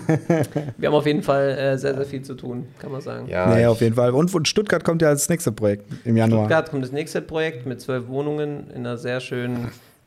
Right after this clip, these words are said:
Speaker 1: ich sag mal, Aussichtslage, Halbhöhenlage, mit einem Natur-, Naturschutzgebiet, äh, vorne dran, also unverbaubarer Blick. Und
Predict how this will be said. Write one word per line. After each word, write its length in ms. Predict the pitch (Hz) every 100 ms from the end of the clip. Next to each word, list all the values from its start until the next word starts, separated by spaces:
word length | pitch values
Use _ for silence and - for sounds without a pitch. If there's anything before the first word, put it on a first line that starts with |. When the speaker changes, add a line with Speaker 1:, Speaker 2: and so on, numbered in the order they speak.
| -
Speaker 1:
ich 100 | 120
sag 200 | 120 -
mal, 100 | 123
Aussichtslage, 960 | 127 143 147 135 135 127 127 131 127 120 - -
Halbhöhenlage, 880 | 135 135 131 127 123 117 117 120 120 - _ _ -
mit 160 | 82
einem 80 | 120
Natur-, 320 | 120 - 135
Naturschutzgebiet, 960 | - - 151 143 135 - 127 131 131 127
äh, 420 | - 131 120 120 123 - _
vorne 300 | - 135 127
dran, 380 | 127 123 123 120
also 400 | 113 120 120 120 120
unverbaubarer 760 | 143 139 127 127 127 123 120 120
Blick. 340 | 143 147 - _ _ _ _ _ _ -
Und 420 | 127 120 120